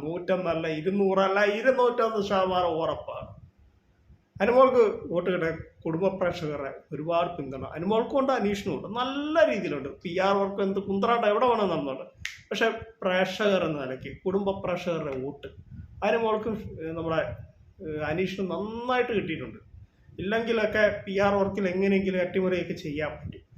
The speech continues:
പക്ഷെ ചില സമയങ്ങളിൽ അട്ടിമറി ഉണ്ടായിട്ടുണ്ട്. അൺഒഫീഷ്യൽ വോട്ടിങ്ങിൽ അനീഷായിരുന്നു ഇന്നലെ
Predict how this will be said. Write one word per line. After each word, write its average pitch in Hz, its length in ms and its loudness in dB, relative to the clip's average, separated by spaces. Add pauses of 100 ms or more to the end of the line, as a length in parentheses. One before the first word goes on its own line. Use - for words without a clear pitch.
(240)
പക്ഷെ 269 200 -2 (120)
ചില 277 140 6 (340)
സമയങ്ങളിൽ 180 440 0
അട്ടിമറി 180 400 -2
ഉണ്ടായിട്ടുണ്ട്. 151 460 -6 (400)
അൺഒഫീഷ്യൽ 220 640 2 (400)
വോട്ടിങ്ങിൽ 175 400 0 (140)
അനീഷായിരുന്നു 147 600 -4 (180)
ഇന്നലെ 151 300 -2